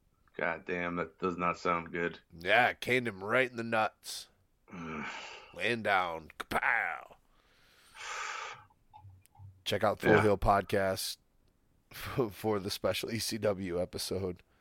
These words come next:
Speaker 1: Yeah, it was a badass episode me and you did.
Speaker 2: Yeah, man, that was a lot of fun.
Speaker 1: Sunday morning?
Speaker 2: Yeah.
Speaker 1: I had a bad, I had a bad, too, I had a badass time this weekend. I did a, me and Quadro did a fight companion on Saturday, and then me and you did, uh,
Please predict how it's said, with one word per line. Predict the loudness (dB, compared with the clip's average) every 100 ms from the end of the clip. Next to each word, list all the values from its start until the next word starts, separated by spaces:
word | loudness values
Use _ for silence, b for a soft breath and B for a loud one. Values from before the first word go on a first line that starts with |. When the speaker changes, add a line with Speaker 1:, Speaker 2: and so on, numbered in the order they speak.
| _
Speaker 1:
Yeah, | 6 10 12 12
it |
was | 12 10
a |
badass | 10 12 10 10
episode | 8 8 6 8 8
me | 6
and | 4
you |
did. | 6 6 4 8
Speaker 2:
Yeah, | 8
man, | 8 6
that | 2
was | 4
a | 6
lot | 4
of | 4
fun. | 8
Speaker 1:
Sunday | 8 8
morning? | 6 4 4 -4 b b
Speaker 2:
Yeah. | 8 10
Speaker 1:
I | 10
had |
a | 10
bad, | 8 8 8
I | 8
had | 6
a | 10
bad, | 10 8 6
too, | 2 2 -12 4
I | 8 10
had | 10
a |
badass | 12 12 10 10
time | 8 10
this | 4 4
weekend. | 4 6 8 8
I | 8
did | 6
a, | 4 -4 _
me | -2 0
and | 6
Quadro | 8 8 6 6
did | 4
a |
fight | 8 6 6
companion | 2 2 4 4
on | 2 6
Saturday, | 8 8 8 8 8
and | 6
then | 4
me | 2 2
and | 0
you | 0
did, | 2 2
uh, | 2 2 0